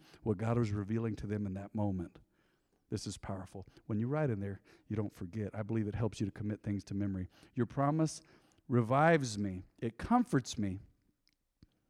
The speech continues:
in all my troubles." God's word comforts you.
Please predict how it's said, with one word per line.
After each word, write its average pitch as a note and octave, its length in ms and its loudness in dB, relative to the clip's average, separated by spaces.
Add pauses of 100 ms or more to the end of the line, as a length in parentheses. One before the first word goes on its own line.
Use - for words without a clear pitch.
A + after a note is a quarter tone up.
(400)
in C3+ 120 -4
all G#2+ 120 0
my A2 160 -2
troubles." G2 420 -6
God's A#2 300 0
word G#2+ 280 -2
comforts - 520 -8
you. F#2+ 120 -14